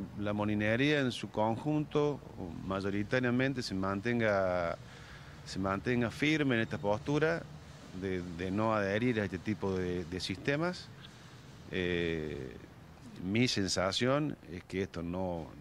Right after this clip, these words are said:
no va a durar mucho tiempo, este,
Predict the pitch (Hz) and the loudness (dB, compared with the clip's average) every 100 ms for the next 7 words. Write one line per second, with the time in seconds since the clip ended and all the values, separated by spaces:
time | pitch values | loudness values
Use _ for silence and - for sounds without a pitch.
0 | 62 65 85 92 92 87 85 85 92 87 | -14 -10 -6 -2 0 0 0 -2 -2 -2
1 | 80 92 87 85 110 113 123 143 147 - | -2 -4 -4 -2 0 2 2 0 -2 -16
2 | - - - - - 76 - - 73 69 | -20 -20 -20 -16 -10 -10 -10 -10 -8 -6
3 | 67 | -8